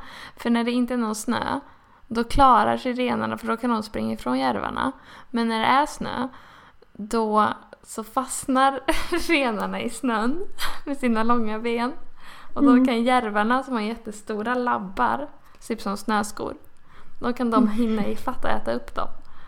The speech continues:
Speaker 1: Så när det är dåligt med snö så får järvarna jättelite med mat. Å andra sidan så klarar sig renarna.
Speaker 2: Okej.
Speaker 1: Så det beror på vilken sida man står på.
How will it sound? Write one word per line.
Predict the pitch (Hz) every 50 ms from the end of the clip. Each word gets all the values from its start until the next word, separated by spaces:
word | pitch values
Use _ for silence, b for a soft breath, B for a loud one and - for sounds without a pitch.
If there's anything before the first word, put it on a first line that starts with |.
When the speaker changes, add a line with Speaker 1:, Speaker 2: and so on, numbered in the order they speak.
| b b b b b b b - - - - -
Speaker 1:
Så | - - 240 226
när | 220 220 220
det | 220
är | 214 208
dåligt | 202 196 240 226 214 214 233 233 -
med | 254 254 254
snö | - - 196 202 202 208 - 269 - - - - - - - - - - - - - -
så | - - - - 226 226
får | - - - 226 220
järvarna | 226 233 233 226 233 233 240 240 254
jättelite | 254 262 - 262 254 247 262 254 - 247
med | 247 254 254
mat. | 262 - - - - - - - - - - - - - - - - - - - -
Å | - 240
andra | 240 226 214 214
sidan | 233 226 208 196 202 202
så | 202 208
klarar | - 226 214 202 196 196
sig | 196 - 214
renarna. | 202 202 196 196 196 190 190 208
Speaker 2:
Okej. | 247 277 - - - - 285 277
Speaker 1:
Så | 233 277
det | 262 247
beror | 247 247 226
på | 226 226 220 214
vilken | 208 214 214 - - 220 214 226
sida | 226 240 220 208 226 214 202
man | 262 - -
står | - - 220 220 220
på. | - -